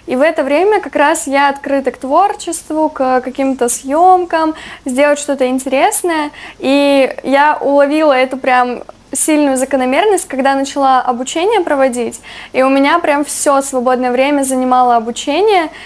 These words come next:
я по восемь-десять часов в день этим занималась,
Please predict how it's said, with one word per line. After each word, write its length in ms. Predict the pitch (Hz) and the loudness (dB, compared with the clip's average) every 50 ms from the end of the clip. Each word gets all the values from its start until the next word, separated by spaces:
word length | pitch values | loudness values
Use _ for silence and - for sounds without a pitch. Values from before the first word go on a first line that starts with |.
| - - - | -18 -8 -2
я 200 | 254 262 262 254 | 0 2 2 2
по 120 | 254 254 | 0 0
восемь-десять 880 | 240 247 262 269 294 285 - 285 269 262 240 254 269 285 277 277 262 - | 2 2 2 2 2 0 -2 -2 0 0 2 2 2 2 0 -4 -6 -6
часов 340 | - - - 254 247 247 | -6 -2 0 2 2 2
в 80 | 247 233 | 0 -2
день 300 | 226 262 262 311 392 427 | 0 0 2 2 2 0
этим 360 | - 285 294 277 285 269 269 | 0 0 -2 0 0 -2 -2
занималась, 600 | 262 262 262 262 254 254 247 247 233 233 240 - | -2 -2 -2 0 2 2 4 2 2 0 -2 -8